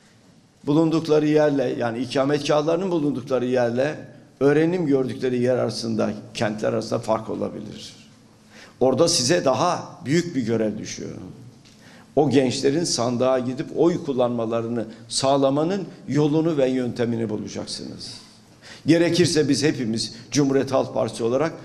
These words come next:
seferber olacağız. Ya kayıtları aldıracağız, sandığa götüreceğiz veya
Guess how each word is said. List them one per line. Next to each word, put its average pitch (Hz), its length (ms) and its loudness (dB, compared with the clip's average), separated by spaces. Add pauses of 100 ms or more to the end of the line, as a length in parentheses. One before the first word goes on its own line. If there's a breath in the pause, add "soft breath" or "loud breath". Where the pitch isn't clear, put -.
seferber 113 520 -2
olacağız. - 720 -12 (240 loud breath)
Ya 185 180 2
kayıtları 151 500 2
aldıracağız, 117 600 -2
sandığa 117 420 -2
götüreceğiz 110 680 -4 (260 loud breath)
veya 147 400 2